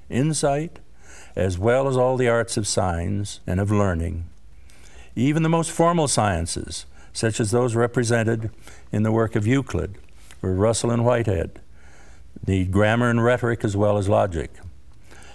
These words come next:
Logic alone is unable to determine unequivocally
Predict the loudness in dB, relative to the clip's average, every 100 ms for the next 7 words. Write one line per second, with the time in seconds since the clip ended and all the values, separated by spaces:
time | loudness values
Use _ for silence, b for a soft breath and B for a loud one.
0 | B B 2 4 2 2 4 4 4 4
1 | 4 4 4 4 4 2 2 4 4 2
2 | 2 4 4 4 4 4 0 -2 -2